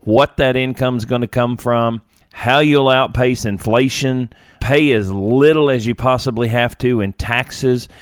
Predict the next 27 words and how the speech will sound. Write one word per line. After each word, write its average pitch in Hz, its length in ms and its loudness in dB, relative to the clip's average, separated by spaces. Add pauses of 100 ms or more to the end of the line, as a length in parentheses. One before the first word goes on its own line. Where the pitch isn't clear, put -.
(260)
make 123 420 0
sure 135 260 0
that 127 220 0
you 120 60 -2
don't 120 240 -2
outlive 110 340 -2
your 98 120 -2
money. 101 440 -2
Now, 127 140 0
you 139 160 2
might 165 260 -2
say, 135 340 0 (300)
"I 117 120 -4
don't 160 240 0
really 135 760 0
have 185 560 -4
to 113 100 -6
call 101 460 2 (120)
in 123 180 -2
the 110 80 -2
next 104 260 -4
fifteen 90 560 -6
minutes." - 480 -10 (480)
And 190 200 -2
yes, 175 420 2
that's - 320 -2
true. 123 420 2